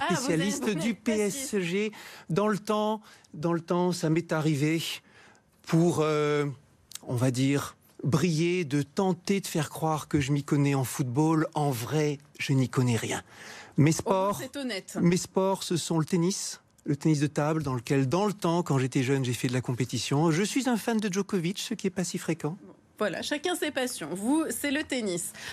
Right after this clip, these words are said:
Speaker 1: Euh, pour terminer, on a déjà un peu abordé, mais la question de la chasse, pour ou contre l'interdiction de la chasse les week-ends ?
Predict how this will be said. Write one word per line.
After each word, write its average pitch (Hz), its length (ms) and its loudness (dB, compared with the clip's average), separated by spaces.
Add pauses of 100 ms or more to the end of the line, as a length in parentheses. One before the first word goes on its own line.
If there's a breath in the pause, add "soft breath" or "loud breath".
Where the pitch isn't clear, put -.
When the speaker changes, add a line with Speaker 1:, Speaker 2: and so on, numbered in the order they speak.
(120)
Speaker 1:
Euh, 202 160 2
pour 262 220 -4
terminer, 254 560 0
on 240 120 -2
a 220 160 -2
déjà 233 300 -2
un 240 60 -2
peu 247 380 -2
abordé, 254 520 -2
mais 269 120 -2
la 220 120 -4
question 262 400 -4
de 254 140 -2
la 240 180 0
chasse, 277 500 -4 (240)
pour 381 320 0
ou 285 100 2
contre 294 600 2 (240 loud breath)
l'interdiction 254 880 0
de 208 120 0
la 165 140 0
chasse - 360 -6
les 202 100 2
week-ends ? 185 600 2